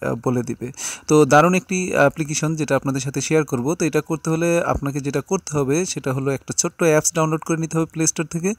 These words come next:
তো কাজটা দেখানোর আগে বন্ধুদের কাছে একটা রিকোয়েস্ট, যারা এখনও পর্যন্ত আমার চ্যানেলটা সাবস্ক্রাইব করেন নাই, প্লিজ সাবস্ক্রাইব করবেন এবং যদি ভালো লাগে অবশ্যই ভিডিওতে একটা লাইক দিতে ভুলবেন না। তো চলুন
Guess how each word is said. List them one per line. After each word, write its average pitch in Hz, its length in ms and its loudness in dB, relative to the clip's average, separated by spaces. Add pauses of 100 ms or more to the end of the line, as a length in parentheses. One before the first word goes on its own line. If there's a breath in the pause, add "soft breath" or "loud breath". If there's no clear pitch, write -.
(400 loud breath)
তো 143 120 4
কাজটা 165 300 2
দেখানোর 170 320 0
আগে 175 180 -2
বন্ধুদের 160 340 2
কাছে 165 200 2
একটা 151 180 -2
রিকোয়েস্ট, 165 440 2
যারা 143 540 6
এখনও 143 200 -2
পর্যন্ত 147 280 -2
আমার 147 120 0
চ্যানেলটা 139 260 -2
সাবস্ক্রাইব - 460 0
করেন 165 200 2
নাই, 139 200 0
প্লিজ 151 380 -6 (120)
সাবস্ক্রাইব 151 520 0
করবেন 165 300 -2 (920 loud breath)
এবং 156 360 4 (280)
যদি 151 220 2
ভালো 139 260 2
লাগে 151 260 4
অবশ্যই 143 360 2
ভিডিওতে 127 300 -4
একটা 131 180 -4
লাইক 123 200 0
দিতে 131 140 -6
ভুলবেন 113 340 -6
না। 113 240 -10
তো 147 80 -2
চলুন 185 320 -2